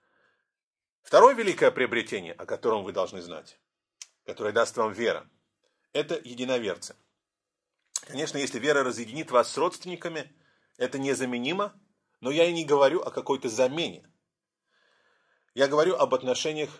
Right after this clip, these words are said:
другого качества, которых вне веры нет и быть не может. Я говорю о людях, которые смогут молиться за вас,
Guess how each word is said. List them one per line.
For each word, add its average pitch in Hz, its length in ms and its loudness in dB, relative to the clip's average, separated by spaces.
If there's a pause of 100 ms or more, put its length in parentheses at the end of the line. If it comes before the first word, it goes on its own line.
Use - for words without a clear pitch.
(120)
другого 120 480 -2
качества, - 580 -4 (560)
которых 131 540 -4 (240)
вне 135 380 -6 (100)
веры 147 440 -6 (640)
нет 151 340 -8
и 113 60 -14
быть 101 240 -16
не 107 80 -14
может. 87 420 -18 (640)
Я 196 120 2
говорю 202 240 6
о - 20 6
людях, 208 240 0
которые 165 300 2
смогут 156 340 -4
молиться 156 480 0
за 117 140 2
вас, - 300 -8